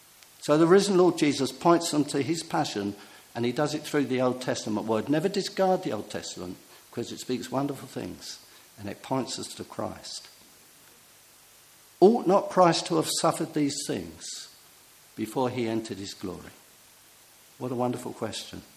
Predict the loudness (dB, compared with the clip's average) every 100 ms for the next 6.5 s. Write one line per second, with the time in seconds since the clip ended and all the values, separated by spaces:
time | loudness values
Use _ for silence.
0 | -20 -20 -10 -8 -8 -8 -10 -10 -12 -12
1 | -14 -16 -18 -20 -20 -4 -4 4 8 8
2 | 6 2 0 0 6 6 6 6 6 2
3 | 4 6 6 6 2 4 2 2 2 2
4 | 2 4 4 4 0 2 4 4 2 -4
5 | -10 -4 -4 4 4 4 2 0 2 6
6 | 6 2 -6 -10